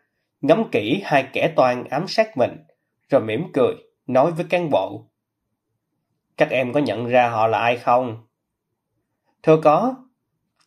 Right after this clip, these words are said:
cận vệ của Trần Văn Dạo." "Các em hãy đưa họ về nhà của họ. Nơi đâu chắc các em biết rồi chứ." Hai đàn em của thiếu tướng Hùng gật đầu,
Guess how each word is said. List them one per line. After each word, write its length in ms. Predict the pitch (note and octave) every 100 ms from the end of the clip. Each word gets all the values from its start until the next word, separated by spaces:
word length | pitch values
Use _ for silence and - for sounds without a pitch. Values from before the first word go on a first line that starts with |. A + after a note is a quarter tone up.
| -
cận 240 | A#2+ B2+
vệ 300 | B2 A2+ A2+ A2+
của 80 | -
Trần 200 | B2+ A2
Văn 200 | C#3+ D3+
Dạo." 320 | B2+ A2+ A2 - _ _ _ _ _ _ _ _ _ _
"Các 120 | - -
em 320 | C#3 C3 A#2+
hãy 140 | A#2+ D3+
đưa 160 | D3
họ 320 | A#2+ A2 G#2 A2+ A2+
về 140 | A2
nhà 240 | A2 G#2+ G#2+
của 100 | D#3+
họ. 540 | D#3 G2+ G#2 A2+ - _ _ _ _ _ _ -
Nơi 180 | C3+
đâu 280 | B2 B2 A#2+ A#2
chắc 120 | D#3
các 160 | D#3+ -
em 200 | C3 A#2+
biết 200 | D3 A3+
rồi 120 | A2+ A2+
chứ." 280 | B2+ E3+ A#3 - _ _ _ _ _ _ _ _ _ _ _ _ _
Hai 200 | - E3+
đàn 200 | C#3+ A#2+
em 240 | C3+ D3 C#3+
của 80 |
thiếu 200 | D#3+ F#3+ A3+
tướng 160 | A3 A3
Hùng 320 | C#3+ A2+ A2
gật 260 | A2 -
đầu, 460 | B2+ A2+ A2 A2+ -